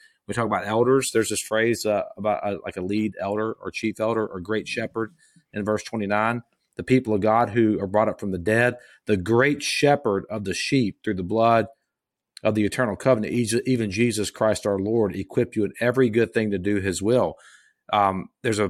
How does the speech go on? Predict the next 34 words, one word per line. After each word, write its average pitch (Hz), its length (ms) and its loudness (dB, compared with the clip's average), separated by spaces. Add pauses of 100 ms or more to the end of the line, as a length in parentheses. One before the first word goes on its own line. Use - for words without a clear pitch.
also 127 280 2
a 98 40 -2
passage 107 440 0
in 98 160 -4
First 104 260 -4
Peter 98 160 -2
chapter 92 280 -4
five 113 320 0
when 104 100 -6
it 76 80 -12
talks 98 260 -4
about 92 320 -2
elders. 87 460 -4 (420)
But 107 140 -2
when 120 120 0
you 127 60 0
talk 160 180 2
about, 160 220 0
like, 95 240 -4
chief 160 500 -2
elder 143 540 0 (500)
or 113 420 2
lead 127 460 4
shepherd 123 680 0
or, 101 160 0
like, 98 180 0
any, 147 300 -2
anytime 175 340 0
there's 135 140 -2
a 104 80 -2
terminology 113 800 0
that 95 180 -6
talks 107 280 -2
about, 92 180 -4